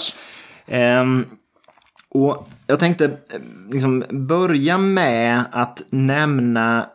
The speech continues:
bara just när man pratar om serviser och så, det finns två begrepp som man ska hålla isär.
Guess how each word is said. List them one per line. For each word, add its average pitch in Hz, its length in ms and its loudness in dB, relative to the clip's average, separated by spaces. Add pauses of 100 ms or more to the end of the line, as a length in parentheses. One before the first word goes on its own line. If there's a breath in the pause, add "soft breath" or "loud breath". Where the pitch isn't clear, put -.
(160)
bara 135 340 0
just 135 340 0
när 127 120 -2
man 123 120 0
pratar 151 520 0
om 170 100 0
serviser 120 640 0
och 120 60 -2
så, 113 180 -2
det 131 80 2
finns 139 280 0
två 131 280 2
begrepp 147 460 0
som 135 120 -4
man 123 80 0
ska 123 160 -4
hålla 123 180 2
isär. 131 640 0